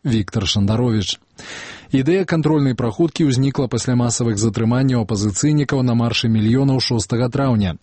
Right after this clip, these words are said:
і пазней падчас флэш-мобаў на бульварах, дзе актывісты працягваюць пратэставаць супраць парушэнняў на парламенцкіх і прэзідэнцкіх выбарах у Расіі. У парку на Чыстых прудах разбіты намётавы лягер, у якім уначы дзяжураць дзясяткі актывістаў, а ў дзень збіраецца некалькі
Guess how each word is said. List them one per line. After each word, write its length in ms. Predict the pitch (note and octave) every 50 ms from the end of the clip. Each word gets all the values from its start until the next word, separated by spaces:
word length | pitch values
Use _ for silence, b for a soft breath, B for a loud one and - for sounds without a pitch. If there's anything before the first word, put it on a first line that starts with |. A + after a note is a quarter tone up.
| -
і 160 | - C3+ A2+
пазней 480 | - B2 A2+ G2+ F#2 A#2+ C3+ D3 D#3 C3
падчас 400 | - C#3 A2+ - C3 B2+ A2+ -
флэш-мобаў 640 | - C3 B2 A2 G#2 - A#2 C3 D3 D3+ C#3+ C#3 C#3
на 160 | C3 A#2+ G#2+
бульварах, 560 | A2 A2+ G#2 G2+ A#2+ C#3+ D3+ D3+ D3+ C#3+ -
дзе 240 | - B2 A#2+ B2 A#2
актывісты 480 | G#2+ - - C#3 D#3 E3 D3+ - - D3
працягваюць 640 | - B2+ A#2 - - D3 D3+ C#3 C#3 C#3+ C3 -
пратэставаць 720 | - B2+ A2 - A2+ G2+ - - G#2+ G#2 A2 B2 C3 B2+ - b b b b b
супраць 480 | - - - C#3 A#2+ A#2+ B2 G#2+ -
парушэнняў 640 | - A#2 G#2+ G2+ - - - C3+ C#3+ D3 C#3+ C3+ B2
на 80 | A2+ F#2+
парламенцкіх 720 | - G2 G2 G#2 A2+ B2+ C3 B2 A2+ - - C#3 - -
і 160 | - C#3+ A#2
прэзідэнцкіх 800 | - A#2 A#2 G2+ A2 G#2 G2 G#2+ A2 G#2 - - B2 G2+ - -
выбарах 400 | G#2 G#2 G2+ G#2 A2 A2+ G#2+ - b b b _ _
у 160 | C#3+ B2 G#2+
Расіі. 640 | G#2 G#2 A#2+ A#2 - - C3+ C3+ B2+ A2+ F#2 D2+ - - _ _ _ _ _ _ _ _ _ _ _ _ _ _ _ _ _
У 120 | - C#3+ B2
парку 340 | - C3+ B2+ A#2+ - B2+ A#2+
на 160 | A#2 A2 -
Чыстых 320 | - A#2 G2+ - A2 F#2+
прудах 420 | - - A#2 B2 C3+ D3+ D#3 D3 -
разбіты 460 | C#3 B2+ A2+ A2 A#2+ C#3 C3+ - C#3
намётавы 480 | B2+ A#2+ A#2 A2+ A2 G2 A2+ G#2 G2+
лягер, 400 | A2 B2 C#3+ D3+ D#3 C#3 D#3 D3
у 80 | - C#3+
якім 400 | C3+ B2+ A#2+ A2+ - D#3+ D#3 D3
уначы 320 | C3+ B2+ A#2+ G#2+ - D3
дзяжураць 560 | D3 C3 B2 A#2 G2+ A2 B2 B2+ B2+ A2+ - -
дзясяткі 640 | C3 A2+ A#2+ A2+ - - A#2+ A2 - - - G#2+
актывістаў, 640 | G2 - - A2 A2 B2+ D3+ D3 - - D#3+ D3+ -
а 80 | C3 B2
ў 80 | A2+
дзень 240 | G#2+ G#2 A#2+ D3 D3
збіраецца 560 | B2 G#2+ A2+ A2 A2 A2 A#2+ B2 - - -
некалькі 560 | A2+ G#2 G2 G2+ - - G#2+ G2 - - A2+